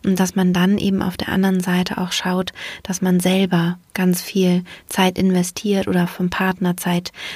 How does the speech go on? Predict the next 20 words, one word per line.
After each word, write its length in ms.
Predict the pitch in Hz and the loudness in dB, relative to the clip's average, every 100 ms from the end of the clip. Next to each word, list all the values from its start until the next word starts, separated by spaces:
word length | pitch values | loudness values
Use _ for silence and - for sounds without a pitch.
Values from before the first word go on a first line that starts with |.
| - - | -14 -2
ähm, 460 | 185 180 180 180 - | 4 6 6 4 2
Zeit 220 | 185 185 | 2 4
investiert 720 | 185 180 175 - 196 180 - | 4 2 0 -2 -2 -2 0
wird 240 | 180 180 - - - | 0 0 -2 -14 -14
für 340 | - - 202 | -6 2 4
dieses 360 | 190 185 175 - | 4 4 2 2
mittlere 420 | 175 180 180 180 | -2 -2 -4 -4
Kind. 480 | 175 180 165 170 - _ _ - - - - - - | -4 -2 -2 -2 -6 _ _ -20 -18 -18 -18 -16 0
Denn, 420 | 185 180 180 180 - | 4 4 4 2 0
ähm, 500 | 180 180 175 180 180 _ _ | 0 2 2 0 -2 _ _
fast 440 | - - 214 - - | -10 -2 -2 -2 -2
immer 560 | 202 202 190 180 180 _ _ | 0 2 4 2 0 _ _
bedeuten, 960 | - 190 180 185 185 196 185 180 180 180 - - - | -6 0 2 2 0 2 4 4 2 -2 -12 -12 -10
ähm, 200 | - - | -10 -6
Auffälligkeiten 1000 | - 196 - 190 185 - - 175 175 185 180 | -2 -2 0 0 0 -2 -2 -2 2 2 2
wie, 260 | 180 180 175 | 2 2 0
wie, 340 | 185 185 175 | -2 0 0
äh, 120 | - 190 | 0 -2
Rumschreien 1160 | 180 190 190 185 - - 180 175 180 175 180 | -2 2 2 2 -2 -2 0 2 2 4 2
oder 360 | 180 175 170 | 2 0 0